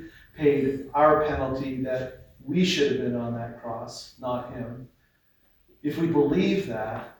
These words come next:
we can have a right relationship with you, a holy God. This is how we approach this, but we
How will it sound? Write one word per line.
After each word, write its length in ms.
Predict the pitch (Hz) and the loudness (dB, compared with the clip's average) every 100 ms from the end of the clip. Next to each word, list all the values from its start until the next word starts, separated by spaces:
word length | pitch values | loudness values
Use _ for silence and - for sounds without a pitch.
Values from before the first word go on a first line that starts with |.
| _ _ _ | _ _ _
we 140 | 143 156 | -6 -6
can 220 | 143 143 | -6 -6
have 540 | - 170 - - - - - - _ _ _ _ _ _ _ _ _ _ _ _ _ _ _ _ _ _ _ _ _ _ _ _ _ _ _ _ _ _ _ | -2 0 0 0 -4 -10 -14 -18 _ _ _ _ _ _ _ _ _ _ _ _ _ _ _ _ _ _ _ _ _ _ _ _ _ _ _ _ _ _ _
a 60 | 131 | -8
right 400 | 127 147 147 - | 0 2 2 0
relationship 760 | 131 127 127 120 120 - - | -4 -2 -2 -2 -4 -6 -8
with 160 | 120 113 | -8 -8
you, 380 | - 120 - - - | -6 -4 -6 -10 -14
a 60 | |
holy 500 | 120 - 147 147 135 | -16 -12 -2 0 2
God. 520 | 113 113 - - 73 - - - _ - - _ _ _ _ _ _ _ _ _ | -2 -6 -8 -6 -6 -6 -12 -20 _ -20 -20 _ _ _ _ _ _ _ _ _
This 240 | 175 180 | 4 6
is 140 | 175 - | 6 6
how 200 | 151 143 | 6 8
we 220 | 156 156 | 8 6
approach 500 | 160 170 170 165 165 | 6 4 2 2 -2
this, 280 | 131 131 - | -2 -4 -2
but 220 | 135 139 | -4 0
we 400 | 143 143 - - | 2 2 -2 -10